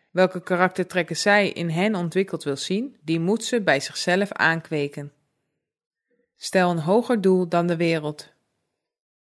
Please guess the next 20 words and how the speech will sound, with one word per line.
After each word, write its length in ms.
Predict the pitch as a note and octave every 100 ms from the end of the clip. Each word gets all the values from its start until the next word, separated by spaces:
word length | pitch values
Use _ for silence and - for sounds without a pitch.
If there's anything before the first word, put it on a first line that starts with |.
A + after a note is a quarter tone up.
| _
Moeder 340 | F3 G3 A3+
mag 200 | G#3+ G3
zich 200 | F3+ -
niet 260 | F3+ C4+ B3
door 140 | F#3+
de 100 | A#2
ideeën 440 | D3+ D3 E3+ G#3+
van 120 | G#3+ E3+
de 80 |
wereld 340 | C#3+ D#3+ F3+ F3+
laten 300 | E3+ D#3+ E3
leiden. 480 | D#3+ D#3 D#3 D3+ D3 _ _ _ _ _ _
En 160 | - F3+
ze 100 | F3
hoeft 260 | F3 -
ook 220 | - A3 -
geen 200 | A3+ G3+
moeite 340 | G3 G3+ F#3
te 120 | -
doen 340 | D#3+ D#3+ G3